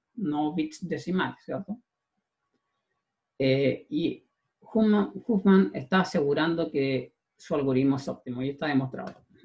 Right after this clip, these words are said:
<clears throat> Eh, bueno, algunas características. Huffman nunca pierde ante Shannon-Fanon.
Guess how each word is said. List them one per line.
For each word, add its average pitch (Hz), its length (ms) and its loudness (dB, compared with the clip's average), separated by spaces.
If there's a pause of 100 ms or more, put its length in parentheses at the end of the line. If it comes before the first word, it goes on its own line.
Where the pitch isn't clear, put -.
(240)
<clears throat> 175 400 4 (580)
Eh, 143 120 2
bueno, 131 340 -2 (280)
algunas 151 360 -2
características. 190 1120 -2
Huffman 175 300 4
nunca 156 260 2
pierde 143 460 -2
ante 131 240 -4
Shannon-Fanon. 202 840 0